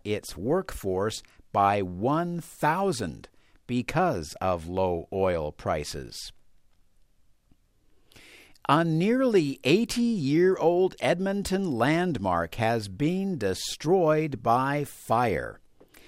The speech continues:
The Roxy Theatre had been a fixture on one hundred twenty-fourth Street since nineteen thirty-eight.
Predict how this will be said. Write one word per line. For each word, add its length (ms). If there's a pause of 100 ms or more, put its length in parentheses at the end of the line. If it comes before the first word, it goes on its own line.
(300)
The 260
Roxy 800
Theatre 720
had 300
been 320
a 120
fixture 880
on 360
one 300
hundred 640
twenty-fourth 920
Street 440 (340)
since 460
nineteen 1000
thirty-eight. 1000